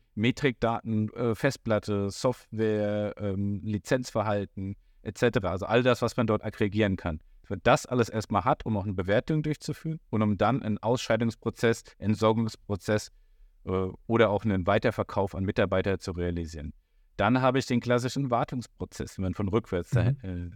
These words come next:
Speaker 1: weitermacht. Das heißt, das Gerät geht kaputt, das Gerät muss vielleicht einen Wartungstermin, wie du es kennst, durchlaufen, muss einen klassischen Zyklus, je nach Policy oder Compliance, das im Unternehmen existiert, äh, dann auch, ähm, ja,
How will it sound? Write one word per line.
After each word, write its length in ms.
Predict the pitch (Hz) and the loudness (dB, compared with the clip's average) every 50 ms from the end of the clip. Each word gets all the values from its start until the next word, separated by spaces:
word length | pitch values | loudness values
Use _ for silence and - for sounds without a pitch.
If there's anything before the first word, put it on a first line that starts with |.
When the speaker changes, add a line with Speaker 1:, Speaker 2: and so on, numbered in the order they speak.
| - _ - | -16 _ -2
Speaker 1:
weitermacht. 520 | 98 95 92 90 80 82 78 - - - | -2 0 0 0 -2 -4 -6 -8 -10 -12
Das 120 | 92 - | -6 0
heißt, 360 | 113 107 110 - _ - - - | 2 2 2 2 _ -20 -16 -4
das 160 | - 110 - - | -4 -2 0 2
Gerät 440 | 123 120 101 117 135 143 - - | 0 2 2 2 0 0 -2 -2
geht 160 | - 131 120 - | -4 -4 -4 -2
kaputt, 380 | - 110 - - 160 156 - - | -6 -8 -4 -2 -2 -2 -2 -2
das 180 | - 104 - - | -8 -8 -6 -4
Gerät 320 | 117 107 113 117 - - | -2 0 0 -2 -2 -2
muss 260 | 110 120 143 165 - | -2 0 0 0 -2
vielleicht 340 | - - 135 120 120 - - | -2 -4 -2 -2 -2 -2 -4
einen 220 | 110 104 98 95 | -4 -4 -4 -2
Wartungstermin, 840 | 92 101 131 143 - 147 135 - - - 131 113 113 120 120 117 107 | 0 0 0 0 0 -2 -2 -2 -2 -2 0 0 2 2 0 0 0
wie 100 | 101 113 | 0 0
du 100 | 110 110 | 0 0
es 120 | 101 - - | -2 -4 -2
kennst, 400 | - 117 110 117 113 - _ _ _ _ _ _ _ - | -2 0 0 0 -2 -4 _ _ _ _ _ _ _ -2
durchlaufen, 800 | - 107 101 - 92 98 104 127 156 170 160 - 160 156 151 147 - _ _ - | -2 -2 0 0 0 0 2 2 0 0 -2 -2 -2 -2 -2 -2 -4 _ _ -4
muss 460 | 104 117 123 139 135 - - - - _ _ - | 0 2 2 2 2 0 -4 -12 -14 _ _ -10
einen 120 | 113 104 | -10 -8
klassischen 420 | - - 123 123 139 127 - 113 107 | 0 2 2 2 2 0 -2 -2 -2
Zyklus, 380 | - - 156 - 156 147 - | -2 -4 -4 0 0 -2 0
je 80 | - 120 | 0 -2
nach 140 | 117 110 - | -2 -2 -2
Policy 600 | - 151 143 147 143 131 - - 127 123 127 117 | -2 -2 0 0 0 -2 -2 -2 -2 0 0 0
oder 220 | 107 98 98 95 - - - _ | 0 -2 -4 -4 -6 -10 -20 _
Compliance, 580 | - 135 113 104 117 123 123 135 135 135 - - | -6 -4 -4 0 0 0 2 2 0 0 -2 -4
das 120 | 113 - | -4 -2
im 80 | 123 120 | 0 0
Unternehmen 480 | 117 110 123 110 110 110 113 110 113 | 2 2 2 2 2 2 2 0 0
existiert, 540 | 101 107 - - 107 - - - 110 104 - _ _ _ _ - - _ | -2 -4 -6 -8 -10 -10 -6 -4 -4 -4 -6 _ _ _ _ -20 -20 _
äh, 140 | - 117 107 | 0 2 4
dann 180 | 101 104 104 - | 4 4 2 4
auch, 280 | 104 110 117 110 - - | 4 4 4 4 2 -2
ähm, 300 | 107 104 104 104 104 104 101 | 0 0 2 2 2 2 2
ja, 220 | 101 101 104 - | 2 0 0 0